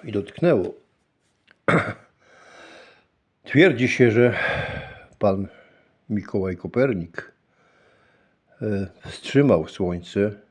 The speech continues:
i ruszył ziemię. Napisał on swoje dzieło pod tytułem O obrotach ciał niebieskich.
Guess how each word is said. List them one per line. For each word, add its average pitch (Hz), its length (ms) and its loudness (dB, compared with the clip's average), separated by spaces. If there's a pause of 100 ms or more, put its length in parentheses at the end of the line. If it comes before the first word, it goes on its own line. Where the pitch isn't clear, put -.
(260)
i 104 100 2
ruszył 107 340 0
ziemię. 92 400 -2 (1900)
Napisał 98 580 -2
on 92 220 -4 (300)
swoje 98 400 -2
dzieło 90 580 0 (140)
pod - 240 -12
tytułem 95 500 -4 (720)
O 123 120 2
obrotach 113 580 2
ciał 101 260 2
niebieskich. 95 920 -6